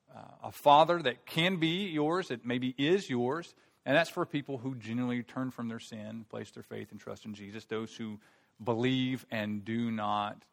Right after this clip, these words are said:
um, and those who believe and persist, meaning those who will continue to believe. What we have to understand, and even what this passage is attempting to communicate to us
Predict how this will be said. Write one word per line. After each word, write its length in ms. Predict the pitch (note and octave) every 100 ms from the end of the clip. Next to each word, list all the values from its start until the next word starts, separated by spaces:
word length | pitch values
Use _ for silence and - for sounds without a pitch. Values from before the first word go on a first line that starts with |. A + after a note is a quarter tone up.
| _ _ _
um, 400 | G2+ F#2 F#2+ G2 G#2 -
and 160 | A#2 A#2+
those 180 | C3+
who 80 | D3+
believe 460 | B2 B2 B2+ B2 -
and 220 | A2+ G#2
persist, 760 | - G2 - - G#2+ - - - _ _ _ -
meaning 260 | A2+ A2+ A2
those 220 | G#2+ G#2
who 80 | A2
will 160 | G#2
continue 420 | - A2 - A#2+
to 100 | G#2
believe. 280 | G2 G2 F#2+
What 120 | G#2
we 200 | A#2 A2+ A2
have 200 | C3 B2+
to 60 | C3
understand, 360 | A#2 - A2+
and 60 | A#2
even 140 | A#2
what 120 | A2+
this 100 | A2
passage 380 | - A2 G#2 G#2+
is 60 | G2+
attempting 400 | F#2+ A#2 A#2 A2
to 60 |
communicate 480 | G#2 A2 G#2+ A2 G#2
to 140 | - G#2
us 240 | G#2+ -